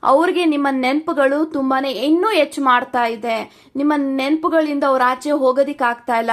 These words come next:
ಮೂವ್ ಆನ್ ಆಗೋದಿಕ್ ಆಗ್ತಾ ಇಲ್ಲ. ಟ್ರೈ ಮಾಡ್ತಾ ಇದ್ದಾರೆ ಮೂವ್ ಆಗ, ಮೂವ್ ಆನ್ ಆಗೋದಿಕ್ಕೆ, but ಮೂವ್ ಆನ್ ಆಗೋದಿಕ್ ಆಗ್ತಾ ಇಲ್ಲ, ಇದು ಇಲ್ಲಿ ಹೇಳ್ತಾ ಇದ್ದಾರೆ. ಓಕೆ,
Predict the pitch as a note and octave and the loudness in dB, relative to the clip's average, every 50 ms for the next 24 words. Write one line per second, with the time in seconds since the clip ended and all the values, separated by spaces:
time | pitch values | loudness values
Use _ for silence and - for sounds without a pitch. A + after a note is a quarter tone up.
0 | A#3 A#3 A#3+ B3 C4+ D4 D4 C#4+ C4+ C4 B3+ C4 A3+ B3+ B3+ C4 A#3 A3+ A3+ - | -2 -2 -2 -2 -2 0 0 0 -2 -2 -4 -6 -6 -6 -6 -6 -6 -6 -6 -8
1 | - A#3 A3+ A3+ A3+ A#3+ A3+ - D4+ D#4+ F#4 A#4+ A#4+ A4 G4 D#4+ D4 D#4 - C4 | -8 -4 -2 -2 -2 -2 -2 -4 -4 -2 -2 -2 -2 -2 -2 -2 -2 -2 -4 -4
2 | B3 A#3+ A#3 A#3 A#3+ A#3+ A#3+ A#3+ B3 B3+ B3 A#3+ A#3+ A#3+ A#3 - - C4 C4+ C#4 | -4 -4 -4 -6 -4 -4 -4 -4 -4 -4 -4 -4 -6 -8 -8 -4 -2 -2 0 0
3 | C#4+ C#4+ C#4+ C4+ C4 A#3 B3 A#3+ A#3 - - - E4 G4 - - _ _ - - | 0 -2 -2 -4 -4 -6 -8 -10 -10 -12 -8 -6 -6 -6 -6 -8 _ _ -20 -20
4 | _ _ _ _ - A3+ D#4+ G#4 - - - - - B3+ C4 C#4 D4+ D#4 D#4 C4+ | _ _ _ _ -2 0 0 0 0 -2 -8 -8 -4 -2 2 2 4 4 2 2
5 | B3+ B3+ C4+ D#4 F4+ - E4 E4 E4 E4 D#4+ - C4+ A#3+ A3+ G#3+ G3+ - - - | 2 0 -2 -2 -2 -2 0 0 -2 -2 -4 -4 -2 0 0 0 -2 -4 -6 -8
6 | - B3+ D4 A3 D#4+ F4 F4 D4+ C4+ D4+ E4+ E4 D4 D4+ B3+ A#3 A#3 - - A3+ | -8 -6 -4 -2 -2 0 0 0 0 -2 -4 -2 0 0 0 0 -2 -4 -6 -6
7 | F3 C#3+ C#3 B2+ - - _ _ _ _ _ _ _ _ _ _ _ _ _ _ | -6 -6 -8 -10 -10 -12 _ _ _ _ _ _ _ _ _ _ _ _ _ _
8 | _ _ _ _ _ _ - A3+ A#3+ A#3+ _ - | _ _ _ _ _ _ -10 -10 -10 -8 _ -10